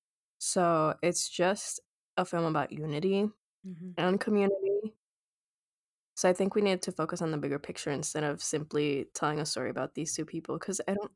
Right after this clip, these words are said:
Speaker 1: think, I think that's the misinterpretation. I don't think it's a movie about the journalists. Yes, it does, they're important to it, but it's more than that.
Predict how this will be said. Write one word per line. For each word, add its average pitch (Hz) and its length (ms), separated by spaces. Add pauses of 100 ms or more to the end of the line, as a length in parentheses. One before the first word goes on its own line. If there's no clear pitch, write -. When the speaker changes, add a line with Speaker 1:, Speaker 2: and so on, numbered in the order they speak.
Speaker 1:
think, 202 420
I 208 80
think 247 180
that's 247 200
the 220 80
misinterpretation. 190 800
I 165 100
don't 190 160
think 202 160
it's - 140
a 196 40
movie 180 320
about 165 540
the 220 300 (100)
journalists. 240 680
Yes, 196 360
it 180 120
does, 170 400 (400)
they're 185 120
important 165 440
to 196 160
it, 190 260 (240)
but 170 120
it's - 200
more 147 200
than 175 200
that. 269 260